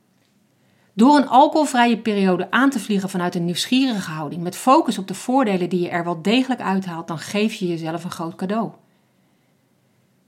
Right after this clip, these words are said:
Zo werk ik. Zo zijn mijn programma's opgebouwd. Of we nu één op één samenwerken of als je deelneemt aan mijn groepsprogramma. Door een periode niet te drinken geef je jezelf de kans diep ingesleten patronen te onderbreken en te ervaren hoe het is om niet te drinken.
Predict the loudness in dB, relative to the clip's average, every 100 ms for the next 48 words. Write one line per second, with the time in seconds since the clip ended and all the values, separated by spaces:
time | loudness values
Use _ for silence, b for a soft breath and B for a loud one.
0 | _ 2 4 4 2 0 -6 -14 -20 _
1 | _ 4 6 6 6 4 2 -2 2 2
2 | 0 -4 -12 -12 -12 -14 -20 _ _ 0
3 | 4 4 4 2 2 2 2 2 2 2
4 | 2 2 0 -2 -4 -4 -4 -2 0 2
5 | 2 0 0 -4 -6 -8 -8 -12 -12 -14
6 | -16 _ _ _ _ _ _ 2 4 6
7 | 6 6 6 6 6 6 4 0 0 0
8 | 0 -2 -2 0 0 2 0 -2 -2 0
9 | 0 2 2 4 2 0 0 -2 -2 -2
10 | -8 -4 0 2 0 -2 -8 -6 -6 -8
11 | -8 -10 -8 -2 2 4 2 2 4 4
12 | 2 0 -2 -4 -6 -8 -10 -12 -16